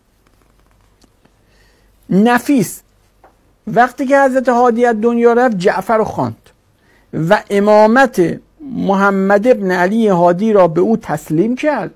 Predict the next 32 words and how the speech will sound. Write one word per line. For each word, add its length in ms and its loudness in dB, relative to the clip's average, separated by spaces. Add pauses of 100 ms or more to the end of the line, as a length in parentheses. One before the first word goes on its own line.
(120)
یعنی 180 -8
اون 360 -8
چیزهایی 500 -4
که 80 -6
لازمی 680 -4
امامت 600 -10
بود، 400 -8 (680)
معجزات 680 -6
و 80 -6
وسایل 580 -6
و 140 -6
وسایلی 520 -6
که 120 -8
بودش، 520 -6
اونها 360 -6
رو 240 -6
دادش 380 -6
به 260 -14 (500)
جعفر. 560 -2 (760)
جعفر 500 2
خود 180 2
مدعی 500 4
شد 180 0
که 180 -8
امامت 500 2
از 160 0
جانب 840 0
برادرش 600 4
محمد 680 -2
به 60 0
او 180 0
رسیده. 760 -2